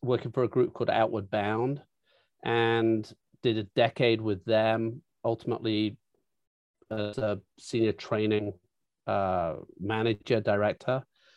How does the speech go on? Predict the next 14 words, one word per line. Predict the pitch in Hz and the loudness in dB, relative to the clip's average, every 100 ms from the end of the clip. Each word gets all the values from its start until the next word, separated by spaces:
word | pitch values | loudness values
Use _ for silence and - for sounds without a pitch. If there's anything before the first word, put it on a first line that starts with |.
| _ _ _ - | _ _ _ 2
and | 120 120 117 127 131 | 4 4 0 4 8
then | 123 | 8
moved | 120 120 110 | 10 8 6
into | 107 123 | 2 4
working | 120 - 117 | 4 4 2
in | 110 | 2
and | 107 | 2
around | 107 107 104 | 2 2 2
national | 101 - - | -2 -6 -6
parks, | - 110 104 - | 4 4 4 0
predominantly | - 117 110 110 107 110 | -2 2 2 2 0 0
within | 107 104 104 | 0 0 0
environmental | 98 101 101 104 - 101 | 0 2 2 -2 -2 -6
education. | - - 107 101 - 85 | -6 -4 -2 -2 -4 -8